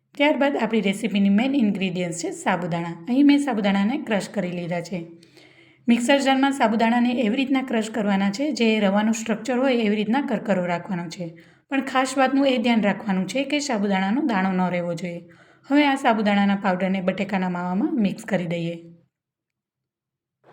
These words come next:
હાફ ટીસ્પૂન જેટલું ઉપરથી ઓઇલ નાખી અને બટેકાના માવાને સરખું મિક્સ કરી દઈશું. બટેકાનો માવો રેડી થઈ ગયો છે. હવે આપણે સ્ટફિંગ બનાવી લઈએ.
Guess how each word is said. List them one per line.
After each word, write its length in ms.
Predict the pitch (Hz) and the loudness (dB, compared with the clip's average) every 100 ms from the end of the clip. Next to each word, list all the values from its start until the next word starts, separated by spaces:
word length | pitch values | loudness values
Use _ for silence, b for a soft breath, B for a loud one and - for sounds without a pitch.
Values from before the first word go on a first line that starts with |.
| _ _ - - - _ _ _ _ _ _ _ _ _ _ _ _ _ _ _ _ _ _ _ _ _ - | _ _ -20 -20 -20 _ _ _ _ _ _ _ _ _ _ _ _ _ _ _ _ _ _ _ _ _ -2
હાફ 260 | 277 277 | -2 0
ટીસ્પૂન 420 | - 247 - 233 202 | -2 -4 0 0 2
જેટલું 280 | 202 196 | 2 0
ઉપરથી 340 | 330 - 196 233 | -2 0 0 0
ઓઇલ 300 | 262 202 196 | 2 4 4
નાખી 340 | 254 240 220 | 2 -2 0
અને 180 | 311 196 | 2 0
બટેકાના 440 | 185 196 226 220 | 0 -4 -2 0
માવાને 340 | 202 180 180 226 | 2 0 0 -2
સરખું 380 | - 185 - 262 | -4 -6 -2 -2
મિક્સ 260 | 196 - | -2 -6
કરી 200 | - 180 | -4 -2
દઈશું. 540 | 160 165 160 175 165 - _ _ _ _ _ _ _ _ _ _ _ _ _ _ _ _ _ _ _ _ _ _ _ _ _ _ _ _ _ _ _ _ _ _ _ _ _ _ _ _ 226 | -2 -4 -4 -8 -10 -16 _ _ _ _ _ _ _ _ _ _ _ _ _ _ _ _ _ _ _ _ _ _ _ _ _ _ _ _ _ _ _ _ _ _ _ _ _ _ _ _ -4
બટેકાનો 420 | 202 208 208 202 | -2 0 0 2
માવો 220 | 196 202 | 2 2
રેડી 240 | 196 196 | 2 0
થઈ 200 | 262 277 | -2 -2
ગયો 260 | 196 170 180 | -2 -4 -6
છે. 140 | 175 | -6
હવે 260 | 311 311 208 | -8 -4 -2
આપણે 240 | 175 175 | -2 -2
સ્ટફિંગ 480 | 294 - 226 226 175 | -6 -4 -4 -4 -4
બનાવી 340 | 170 170 165 165 | -4 -4 -4 -4
લઈએ. 400 | 160 160 160 | -2 -2 -6